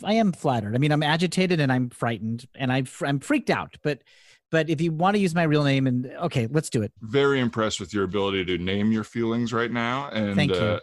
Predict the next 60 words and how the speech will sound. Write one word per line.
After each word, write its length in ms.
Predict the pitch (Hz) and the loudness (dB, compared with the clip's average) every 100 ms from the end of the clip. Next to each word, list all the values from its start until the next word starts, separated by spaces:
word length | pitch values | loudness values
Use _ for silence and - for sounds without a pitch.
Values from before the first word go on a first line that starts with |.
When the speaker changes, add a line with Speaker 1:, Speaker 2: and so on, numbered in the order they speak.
| - | -4
Speaker 2:
and 80 | 101 | -2
Speaker 1:
Thank 160 | 87 | 0
you. 60 | 92 90 | 0 0
Speaker 2:
reaction 400 | 92 92 - 107 | 0 -4 -6 -6
to 100 | 110 | -2
this. 300 | 117 135 - | -4 -4 -8
Speaker 1:
I'm 80 | 127 | -8
trying 360 | - 160 156 | -2 0 0
to 160 | 135 135 127 | -2 -4 -4
get 160 | 143 131 | -2 0
better 180 | 135 | 2
at 120 | 131 127 | 2 2
naming 320 | 127 123 120 | 2 2 2
my 120 | 113 | 0
feelings. 640 | - 117 104 95 92 - _ _ | 0 -4 -4 -8 -12 -18 _ _
I'm 120 | 127 | -4
feeling 260 | 170 180 160 | 0 0 2
anxious. 680 | 160 180 - 107 - - - _ _ | 2 2 0 -2 -4 -10 -16 _ _
Speaker 2:
You 240 | 123 123 123 | -2 2 2
are 80 | |
feeling 280 | 117 127 113 | 2 0 2
anxious, 440 | 107 104 101 90 117 | 0 -2 -6 -8 -2
and 120 | 120 | 0
is 80 | 117 | 4
it 120 | 175 117 | 4 2
be-, 40 | |
Speaker 1:
Yes. 140 | - - _ _ - | -4 -12 _ _ -2
Speaker 2:
uh, 100 | 123 123 | 0 2
is 120 | 113 | 0
it 80 | 107 | 0
because 320 | 107 - 107 | -2 -4 -6
Karen 400 | - 117 110 104 | -2 0 2 2
looms 240 | 104 101 104 | 2 0 0
so 160 | 110 | -2
large 520 | 92 92 92 104 113 123 | 0 0 0 0 -2 -2
right 200 | 123 123 | -4 0
Speaker 1:
No, 80 | |
Speaker 2:
now? 280 | 135 269 156 | 2 2 2
Speaker 1:
I 120 | 165 | -2
don't 260 | 190 226 202 | 0 2 0
think 160 | 214 180 | -4 0
that's, 260 | 175 - 202 | -2 -2 0
no, 180 | 277 | 4
I 60 | 175 | 4
don't 200 | 147 214 | 4 0
think 120 | 240 | 2
it's 100 | 202 | -2
'cause 160 | - 160 | -2 -4
Karen 440 | - 165 160 131 - | -2 0 0 -2 0
looms 380 | 156 202 196 - | 2 4 2 0
so 160 | 202 | -2
large, 560 | 202 254 320 143 104 123 | 0 0 0 0 -4 -6
and 80 | 156 | -6
I, 60 | |
it's 260 | 170 180 - | -4 -6 -4
not 160 | 285 | -4
'cause 100 | - | -4
she's 180 | 247 254 | -6 0
a 60 | 220 | 0
woman. 600 | 135 339 392 - 214 - | 2 4 4 4 -2 -10